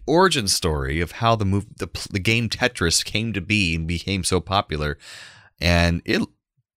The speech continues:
looks pretty fascinating. Starring the same guy who did, uh, the biopic of, um, Elton John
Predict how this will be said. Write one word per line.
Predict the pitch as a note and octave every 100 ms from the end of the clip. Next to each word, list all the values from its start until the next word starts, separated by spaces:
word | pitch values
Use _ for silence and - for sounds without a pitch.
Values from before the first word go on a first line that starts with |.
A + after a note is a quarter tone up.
| -
looks | E3+ F4 -
pretty | - E4+ C#4
fascinating. | A3 C4+ - C3+ E2 D#2 C#2+ C#2+
Starring | - E3 G#3
the | E3
same | - F3 E3
guy | D#3 E3+ C3+ B2
who | B2 B2 A2
did, | A#2 A2
uh, | G#2+ G#2
the | G2
biopic | F2+ A2+ A#2+ - A#2+ -
of, | G2+ F2 -
um, | F#2+ F2+ F2 F2 - _ -
Elton | A2 G#2+ E2+
John | B2 D#3+ A2 C3